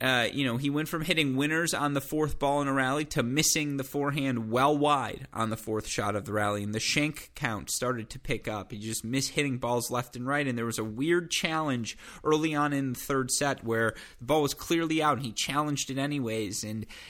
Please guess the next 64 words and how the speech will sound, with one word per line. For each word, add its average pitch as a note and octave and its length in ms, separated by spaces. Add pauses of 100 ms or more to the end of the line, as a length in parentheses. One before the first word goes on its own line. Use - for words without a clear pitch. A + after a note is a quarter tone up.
you A2 100
know, G#2+ 100
the G2+ 220
shot G#2 300
spot A2+ 240
confirmed D3 400
the B2+ 80
ball B2+ 240
was C3 180
out C#3+ 200
that A#2 100
he C3 140
had B2 100
hit, D#3+ 300
and A2+ 240 (320)
it - 80
kinda A3 300
just G3 220
flustered F3 640
him, B2+ 160
and A#2+ 80
there A#2+ 80
were A2+ 80
a A2 60
couple E3+ 340
of D#3 120
challenges, C#3 760
and, A#2+ 240 (240)
you C3 100
know, D3+ 100
there F#3 120
were A#3+ 140
a B3 60
couple A3+ 260
of G3 100
calls G#3+ 300
that E3 160
the D3 80
people F3+ 280
on D#3+ 140
the D#3 80
lines D3 320
got C3+ 260
wrong, C3 400
and G2+ 80
I G#2 40
think E3 380
that D#3 180
got C#3+ 180
a C#3 60
little C3+ 200
bit C3+ 220
under C3+ 300
Cilic's C3 480
skin. F#3 220
But A#2 100
you A#2+ 80
know C#3+ 140
what F#3+ 100
else D#3 180
gets E3+ 200
under E3+ 180
your E3+ 80
skin? F3+ 380